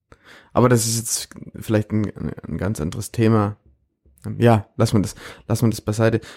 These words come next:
Ähm, was ich eigentlich sagen wollte, ich dachte, als ich los bin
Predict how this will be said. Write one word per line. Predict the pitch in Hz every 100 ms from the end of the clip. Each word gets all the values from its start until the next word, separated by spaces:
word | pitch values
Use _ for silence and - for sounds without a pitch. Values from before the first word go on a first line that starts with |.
| _
Ähm, | 117 135 139 139 123 - _ -
was | 131 127
ich | -
eigentlich | 139 143 135
sagen | - 131 131
wollte, | 127 123 120 - _ _ _ _ _ _ _ _ _ _
ich | 117
dachte, | - 160 151
als | 127 131
ich | 127
los | 143 151
bin | - 123 120